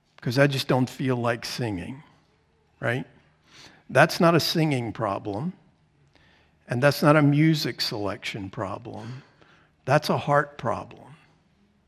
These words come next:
That perhaps you're missing the beauty of the goodness and the love of God to us,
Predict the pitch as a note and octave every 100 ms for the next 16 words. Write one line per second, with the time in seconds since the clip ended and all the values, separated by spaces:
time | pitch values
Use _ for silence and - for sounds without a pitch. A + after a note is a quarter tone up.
0 | _ _ _ _ _ _ _ _ _ _
1 | _ - B2 - A#2+ E3 E3+ - D#3 C3
2 | B2+ D3 - D#3+ A#2+ A#2 A#2 A2+ _ -
3 | C3+ B2+ C3 D#3 D3 A#2 A2 C3+ - _
4 | _ _ _ _ _ _ B2+ C3 C3 D3
5 | C#3 B2+ A#2+ - - - - _ _ _
6 | _ - A#2+ A#2 A#2 B2+ B2+ A#2+ B2 -
7 | _ _ _ _ - A#2 A#2+ G#2 A#2+ C3+
8 | - C#3+ C#3+ C#3+ C#3 -